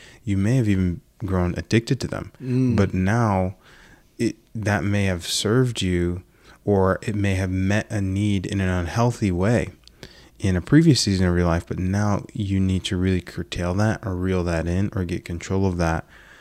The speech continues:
Speaker 1: because it's not helping or contributing to the overall portrait
Speaker 2: Mm.
Speaker 1: that you actually wanna create in your life now.
Speaker 2: So, yeah,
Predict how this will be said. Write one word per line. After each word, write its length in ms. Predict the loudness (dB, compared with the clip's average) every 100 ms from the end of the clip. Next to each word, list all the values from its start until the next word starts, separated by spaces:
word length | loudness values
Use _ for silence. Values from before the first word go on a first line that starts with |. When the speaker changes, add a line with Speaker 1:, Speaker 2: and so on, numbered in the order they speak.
| -20 _
Speaker 1:
because 720 | -6 -4 -6 -4 0 0 0 -2
it's 220 | -6 -4 -4
not 240 | -4 -4
helping 600 | -8 -4 -4 -2 -2 -2
or 80 | -4
contributing 640 | -6 -8 -2 -2 0 0 -2
to 120 | -4
the 140 | -6 -4
overall 340 | -2 0 0 0
portrait 500 | -4 -4 -2 -2 0
Speaker 2:
Mm. 60 |
Speaker 1:
that 200 | -2 -4
you 80 | -6 -6
actually 420 | -8 -6 -2 0
wanna 260 | 0 -2
create 500 | -4 -6 -4 -2 -4 -4
in 140 | 0 0
your 120 | 0
life 280 | -4 -8 -10
now. 340 | -8 -8 -10 -16 -20 _ _ -10
Speaker 2:
So, 260 | 0 0 0
yeah, 260 | -2 -4